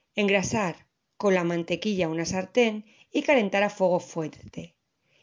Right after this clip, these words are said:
Incorporar la masa del blini en dos pasos. Primero dejar caer una cucharada de masa y pasados unos segundos incorporar otra cucharada sobre el centro del blini que está en la sartén.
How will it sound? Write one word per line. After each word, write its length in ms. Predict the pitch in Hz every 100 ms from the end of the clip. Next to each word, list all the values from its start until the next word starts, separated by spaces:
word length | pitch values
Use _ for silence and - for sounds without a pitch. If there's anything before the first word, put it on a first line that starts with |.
| _
Incorporar 560 | 208 196 180 185 185 180
la 140 | 165
masa 300 | 170 180 214
del 120 | 202
blini 460 | 208 254 285 285 -
en 140 | 208 208
dos 180 | 226
pasos. 520 | - 151 147 165 170 - _ _ _ -
Primero 340 | 196 202 185
dejar 360 | 160 - 175 170
caer 380 | 196 208 - -
una 260 | - 196 175
cucharada 400 | 190 185 185 180
de 140 | 180
masa 520 | 196 269 269 294 311 - _ _ _ -
y 120 | 190
pasados 520 | - 269 262 220 175
unos 180 | 190 202
segundos 580 | 240 226 240 214 226 - _ _
incorporar 760 | 285 302 262 226 196 185 190 - -
otra 300 | 226 240 226
cucharada 480 | 226 208 170 170 208
sobre 260 | 214 170
el 60 | 165
centro 320 | 190 185 185
del 140 | 175
blini 420 | 165 190 226 262 -
que 100 | 175
está 220 | - -
en 60 |
la 100 | 165
sartén. 520 | - 147 - 147 -